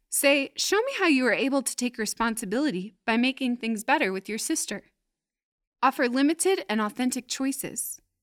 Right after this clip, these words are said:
Offering them a choice, even if small, will you talk to her directly or write her a note, can return a sense of control to their lives. It also offers valuable practice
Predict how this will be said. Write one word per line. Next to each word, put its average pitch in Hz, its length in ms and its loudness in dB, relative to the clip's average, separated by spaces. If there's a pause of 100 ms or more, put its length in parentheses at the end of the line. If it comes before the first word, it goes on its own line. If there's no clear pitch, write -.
(160)
Offering 349 380 4
them 240 140 2
a 190 40 -4
choice, - 640 -4 (180)
even 233 240 -2
if 185 140 -2
small, 220 520 -2 (160)
will 277 140 2
you 269 140 2
talk 277 320 -2
to 285 80 -6
her 285 160 -2
directly 233 560 -2 (100)
or 233 80 -6
write 208 220 -2
her 220 160 -4
a 202 40 -2
note, 226 340 -2 (500)
can 339 140 4
return 349 360 4
a 440 60 -2
sense 240 260 0
of 240 120 -6
control 233 440 0
to 196 160 -6
their 180 180 -2
lives. 226 600 -4 (460)
It 202 180 -2
also 330 320 2
offers 214 460 -2
valuable 226 420 0
practice - 640 -6